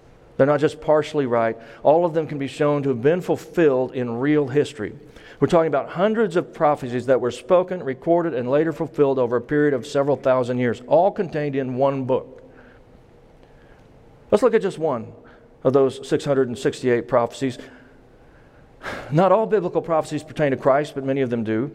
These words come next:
So many things about the life of Jesus were predicted ahead of time by God's prophets, including his death, burial, and his resurrection. But one prophet went so far as to predict the exact time that the Anointed One would come.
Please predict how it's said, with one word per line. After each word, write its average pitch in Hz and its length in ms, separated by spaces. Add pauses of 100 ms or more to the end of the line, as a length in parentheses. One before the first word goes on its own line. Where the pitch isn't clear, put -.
(240)
So - 160
many 196 160
things 170 260
about 135 140
the 123 80
life 123 200
of 113 60
Jesus 123 340
were 120 80
predicted 120 640 (120)
ahead 123 180
of 120 80
time 117 300
by 117 100
God's 117 240
prophets, - 600 (560)
including 127 300
his 113 140
death, 131 320
burial, 123 440
and 127 120
his 120 120
resurrection. 107 640 (600)
But 135 120
one 247 160
prophet 117 420 (360)
went 175 180
so 214 300
far 156 400
as 135 160
to - 100
predict 131 720
the 127 80
exact 151 600
time 107 500 (360)
that 117 140
the 117 80
Anointed 127 440
One 117 380 (380)
would 110 160
come. 98 400